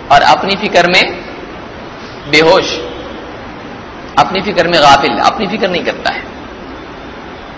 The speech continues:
اللہ تعالیٰ نے فرمایا، "وَلَا تُسْأَلُونَ عَمَّا كَانُوا يَعْمَلُونَ"، ان کے اعمال کے بارے میں تم سے نہیں پوچھا جائے گا،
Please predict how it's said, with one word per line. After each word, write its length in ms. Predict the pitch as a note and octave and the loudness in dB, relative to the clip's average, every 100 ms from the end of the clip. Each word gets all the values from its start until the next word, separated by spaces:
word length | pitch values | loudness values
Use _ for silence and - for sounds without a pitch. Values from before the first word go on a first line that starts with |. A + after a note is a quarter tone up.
| - - - - | -16 -16 -16 -2
اللہ 340 | - F3 G3+ F#3 | 2 6 6 8
تعالیٰ 240 | E3+ F3+ | 8 8
نے 60 | F#3 E3 | 6 4
فرمایا، 400 | D#3 E3 F#3+ A#3 - - - - | 4 6 8 6 4 -6 -8 4
"وَلَا 420 | D3 G3 G#3 G3 | 8 10 10 8
تُسْأَلُونَ 680 | F3 G3+ - E3+ G3+ G#3 | 6 2 4 4 4 4
عَمَّا 400 | F3+ G3+ G#3+ G3 | 6 6 6 6
كَانُوا 520 | F3+ G3 G3 G3 F#3 E3+ | 6 8 8 8 6 4
يَعْمَلُونَ"، 680 | A#2+ C3+ D3+ G3 F3+ A2+ - - - - - | 2 4 4 6 4 2 -6 -10 -12 -14 -6
ان 180 | D#3+ F#3+ | -2 -2
کے 140 | G3+ C4+ | 4 6
اعمال 500 | B3 G#3+ G#3+ B3 B3 | 8 8 8 6 6
کے 100 | A#3+ | 4
بارے 300 | F#3+ F#3 G#3 A3+ | 6 8 8 6
میں 200 | A#3 A3+ | 2 2
تم 140 | G#3 - | -2 2
سے 80 | D#4+ | 2
نہیں 140 | A#4 D#4+ | 2 -2
پوچھا 260 | G3 D#3+ | -2 0
جائے 260 | G2+ E2 A#1+ | 0 -2 -4
گا، 160 | - | -8